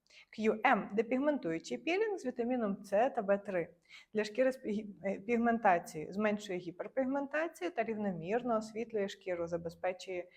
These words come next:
шкіру красивим сяйвом. Починаючи з другої процедури, якщо шкіра не є чутливою або реактивною, ми можемо підсилити її дію. Наносимо пілінг Кью Сі для очищення пор і оптимізації лікування на п'ять хвилин.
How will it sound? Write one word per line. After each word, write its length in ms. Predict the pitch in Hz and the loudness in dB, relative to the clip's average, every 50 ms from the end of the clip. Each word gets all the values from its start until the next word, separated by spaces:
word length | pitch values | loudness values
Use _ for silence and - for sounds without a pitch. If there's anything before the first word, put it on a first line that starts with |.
| - _ _ _ | -20 _ _ _
шкіру 320 | - - - 220 202 208 | -14 -2 -2 0 0 0
красивим 580 | 214 175 156 147 - - 196 233 269 294 285 254 | -2 -4 -6 -6 -6 -4 -2 0 0 0 -2 -4
сяйвом. 540 | - - 190 175 170 165 156 151 156 - _ - _ _ _ _ _ _ | -6 -2 0 0 0 0 -2 -8 -10 -12 _ -20 _ _ _ _ _ _
Починаючи 600 | - 240 233 269 269 269 254 226 214 220 - 214 | -6 -4 -2 0 2 4 4 4 4 2 -2 -2
з 40 | 214 | -2
другої 380 | 208 226 233 233 208 185 170 170 | 0 2 4 4 4 4 2 2
процедури, 640 | 170 175 185 196 - - 247 233 330 440 480 415 294 | 2 0 -2 0 2 0 0 4 6 6 8 8 6
якщо 300 | 208 202 - - - 247 | 4 4 2 0 -2 -2
шкіра 340 | 247 - - 285 285 277 254 | -2 0 0 2 4 4 4
не 160 | 233 240 254 | 2 0 -2
є 200 | 240 220 202 185 | 0 0 0 0
чутливою 540 | - - 233 - 247 226 196 175 175 175 170 | 0 -4 -6 0 2 2 4 4 4 4 2
або 160 | 170 175 202 | 4 2 2
реактивною, 720 | 208 208 202 202 - - - 147 160 190 226 294 339 359 349 349 _ - | 4 4 2 2 0 -8 -10 -8 -6 -4 -2 -2 -2 -4 -6 -10 _ -2
ми 140 | 277 311 | 0 2
можемо 440 | 294 233 220 220 226 226 214 196 175 | 4 4 4 4 2 2 0 -2 -2
підсилити 600 | - - 170 - - 202 208 247 254 240 247 202 196 | -4 -8 -10 -10 -4 -2 0 2 2 2 0 -2 -4
її 220 | 196 196 202 202 | -2 -2 -4 -4
дію. 380 | 185 180 190 196 185 165 - - _ _ - - - - | -6 -6 -6 -6 -4 -6 -6 -8 _ _ -20 -20 -14 -2
Наносимо 500 | - 208 220 220 220 220 220 220 214 208 | 0 2 4 4 4 2 2 0 0 0
пілінг 360 | 214 - 220 214 196 180 180 - - - | 0 0 -2 -2 0 -2 -4 -6 -12 -16
Кью 260 | - - 202 214 220 | -16 -10 -6 -6 -6
Сі 440 | 220 - - 302 370 403 392 - 240 | -6 -6 -4 -2 -2 -2 -2 -4 -6
для 180 | 196 208 196 185 | 2 4 4 4
очищення 640 | 185 185 - 202 202 - - - 180 175 160 165 - - | 2 0 -6 -10 -8 -10 -10 -10 -8 -8 -8 -8 -10 -12
пор 360 | - 143 147 180 233 349 349 - - - - - _ - | -6 0 2 2 2 2 0 -12 -16 -20 -20 -16 _ 4
і 100 | 254 233 | 4 4
оптимізації 760 | 233 240 - 233 214 185 165 151 156 185 202 - - 226 214 | 4 4 -2 0 0 0 0 2 0 0 0 0 -2 -2 -2
лікування 560 | 196 185 - 175 160 160 165 185 196 196 180 | -2 -2 -4 -4 -2 -2 -2 -2 -2 -2 -2
на 100 | 175 156 | -2 -4
п'ять 300 | - - 143 156 151 - | -4 -4 -4 -4 -4 -8
хвилин. 340 | - - 160 156 151 143 | -12 -8 -6 -6 -6 -8